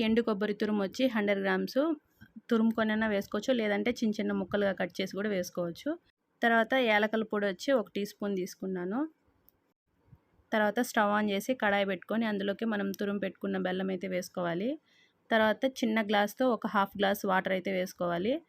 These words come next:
బెల్లం మొత్తం పూర్తిగా కరిగేంత వరకు కరిగించుకోవాలి. బెల్లం మొత్తం కరిగించుకున్న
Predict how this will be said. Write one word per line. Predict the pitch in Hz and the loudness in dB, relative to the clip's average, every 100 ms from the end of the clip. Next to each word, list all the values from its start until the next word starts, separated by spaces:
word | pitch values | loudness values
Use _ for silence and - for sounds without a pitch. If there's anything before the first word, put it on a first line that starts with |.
| _ _ _ - | _ _ _ -2
బెల్లం | 202 214 214 208 | 2 4 4 2
మొత్తం | 196 214 208 | 0 0 -2
పూర్తిగా | 208 202 208 202 | -2 -2 -2 0
కరిగేంత | 190 190 190 185 | 0 0 0 -2
వరకు | 185 185 - 220 | -4 -2 -2 0
కరిగించుకోవాలి. | 190 185 180 - 185 175 180 233 330 294 - _ _ _ _ _ _ _ _ _ _ _ _ _ _ _ _ _ _ _ _ _ _ _ _ _ _ _ _ _ _ _ _ _ _ _ 220 | -2 -4 -8 -4 -2 0 0 0 -2 -6 -20 _ _ _ _ _ _ _ _ _ _ _ _ _ _ _ _ _ _ _ _ _ _ _ _ _ _ _ _ _ _ _ _ _ _ _ 0
బెల్లం | 208 214 214 | 2 2 2
మొత్తం | 202 214 220 | -2 -2 0
కరిగించుకున్న | 208 208 - 214 | 0 -2 -4 -4